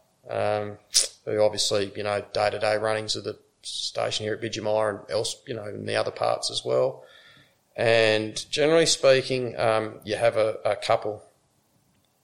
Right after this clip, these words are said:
here that work full-time at Bidgemire. And we've got a new guy starting, uh, in the new year, and he's coming across from the eastern states, and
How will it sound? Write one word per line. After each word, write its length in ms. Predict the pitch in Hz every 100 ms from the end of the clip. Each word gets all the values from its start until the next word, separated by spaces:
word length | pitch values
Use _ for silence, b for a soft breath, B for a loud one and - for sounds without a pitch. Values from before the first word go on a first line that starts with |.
| _
here 300 | - 117 110
that 140 | 104 -
work 280 | 110 - -
full-time 400 | - - - -
at 100 | -
Bidgemire. 480 | 107 110 110 117 - b b b b b
And 240 | 107 104
we've 120 | 107
got 140 | 117 104
a 60 |
new 160 | 101 98
guy 180 | 101 98
starting, 600 | - 110 104 98 98 98 _ _ _ -
uh, 160 | 98 101
in 120 | 107
the 60 | 101
new 180 | 101 101
year, 420 | 104 104 101 - - -
and 520 | 53 - 53 - - - b b b b
he's 200 | 107 98
coming 280 | - - 98
across 420 | - 107 104 -
from 260 | - 101 98
the 220 | 101 104
eastern 260 | 110 - 107
states, 800 | - 120 113 98 - - - -
and 540 | 117 107 107 104 101